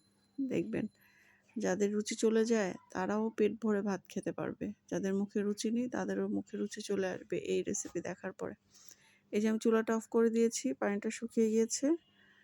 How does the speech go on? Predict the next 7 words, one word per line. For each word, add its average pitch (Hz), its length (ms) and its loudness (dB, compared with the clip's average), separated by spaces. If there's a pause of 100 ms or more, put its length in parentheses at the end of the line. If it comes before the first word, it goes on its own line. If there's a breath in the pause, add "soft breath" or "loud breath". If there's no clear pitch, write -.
(560 soft breath)
এরপর 220 360 -2
এখন 214 320 0
গরম 208 240 0
গরম 208 200 0
ভাতের 208 320 0
সঙ্গে 214 200 0
পরিবেশন 220 480 0